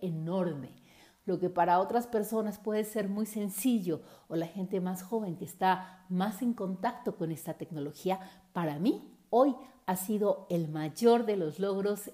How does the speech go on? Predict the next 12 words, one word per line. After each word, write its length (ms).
en 320
el, 400
en 180
estos 460
últimos 500
meses 540
en 140
lo 140
que 100
se 180
refiere 720
a 320